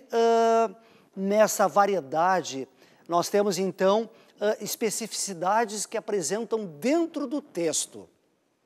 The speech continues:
Ok? Certo, pessoal? Ah, qualquer dúvida que vocês tenham, por favor, vocês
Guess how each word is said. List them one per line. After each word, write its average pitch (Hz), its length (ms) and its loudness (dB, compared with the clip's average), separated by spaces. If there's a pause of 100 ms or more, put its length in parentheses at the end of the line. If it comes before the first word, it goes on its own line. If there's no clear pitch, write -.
(580)
Ok? 220 680 0 (560)
Certo, 170 460 -2
pessoal? 214 520 0 (580)
Ah, 175 360 -2 (140)
qualquer 254 440 2
dúvida 175 580 -2
que 180 100 -8
vocês 143 380 -6
tenham, 202 420 -4
por 156 140 -8
favor, 156 320 -4
vocês 180 420 -6